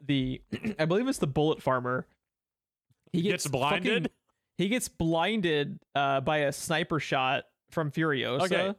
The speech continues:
Speaker 2: first off,
Speaker 1: And then
Speaker 2: another moment played up for comedy, 'cause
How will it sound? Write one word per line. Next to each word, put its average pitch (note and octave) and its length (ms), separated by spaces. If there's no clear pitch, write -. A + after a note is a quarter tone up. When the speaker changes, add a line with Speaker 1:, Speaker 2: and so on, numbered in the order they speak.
Speaker 2:
first A#3 320
off, C3 200
Speaker 1:
And F3 220
then F3 320
Speaker 2:
another G3 500
moment G3+ 500
played F3+ 280
up F3 160
for E3 120
comedy, D#3 560
'cause F3+ 280